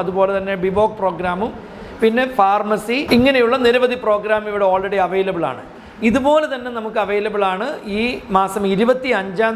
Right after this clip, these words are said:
തീയതി മുതൽ വിബ്ജിയോറിൽ കൊട്ടിയൂർ പഞ്ചായത്തും അതുപോലെ കേരള വ്യാപാരി വ്യവസായ ഏകോപന സമിതിയും സംയുക്തമായിട്ട് കൊ-, വിബ്ജിയോർ യൂണിറ്റുമായിട്ട്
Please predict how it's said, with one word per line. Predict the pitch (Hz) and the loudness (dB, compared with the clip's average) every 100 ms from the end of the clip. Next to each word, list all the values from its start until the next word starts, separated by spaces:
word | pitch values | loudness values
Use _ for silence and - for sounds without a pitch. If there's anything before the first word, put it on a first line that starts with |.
| 202 | -2
തീയതി | 196 208 196 | -2 -2 0
മുതൽ | 180 170 - - - - 180 | 0 0 -2 -10 -18 -6 0
വിബ്ജിയോറിൽ | 208 160 208 208 202 233 269 - 196 | 0 2 2 2 0 0 -2 -4 -6
കൊട്ടിയൂർ | 190 214 220 220 | 0 2 2 0
പഞ്ചായത്തും | 190 190 190 190 240 233 | -2 0 0 -2 -4 -2
അതുപോലെ | 190 196 190 | 0 0 2
കേരള | 190 185 196 190 | 2 2 0 0
വ്യാപാരി | 185 185 202 202 | 0 0 0 -2
വ്യവസായ | 196 196 185 | -4 0 0
ഏകോപന | 180 185 185 185 | 0 -4 -4 -4
സമിതിയും | 180 180 196 202 - - | -2 0 0 -2 -4 0
സംയുക്തമായിട്ട് | 185 214 220 226 196 185 180 226 277 - - - - 190 | 2 2 0 0 0 -2 0 0 0 -4 -16 -8 -4 0
കൊ-, | 208 208 196 | 0 2 0
വിബ്ജിയോർ | 190 220 220 | 2 2 2
യൂണിറ്റുമായിട്ട് | 208 202 202 190 | 0 -6 -6 -6